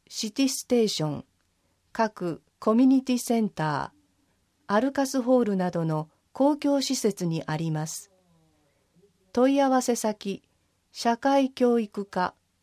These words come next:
電話、八一三の零零七六。日本語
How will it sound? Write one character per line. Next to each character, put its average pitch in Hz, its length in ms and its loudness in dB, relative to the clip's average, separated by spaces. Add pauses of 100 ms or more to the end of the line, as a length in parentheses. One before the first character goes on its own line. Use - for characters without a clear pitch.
(500)
電 214 300 2
話、 196 240 0 (580)
八 254 420 0
一 214 240 -6
三 190 340 -2
の 185 220 -4 (340)
零 269 320 4
零 240 280 4
七 180 340 -2
六。 190 400 -6 (2000)
日 220 160 2
本 269 340 6
語 226 320 2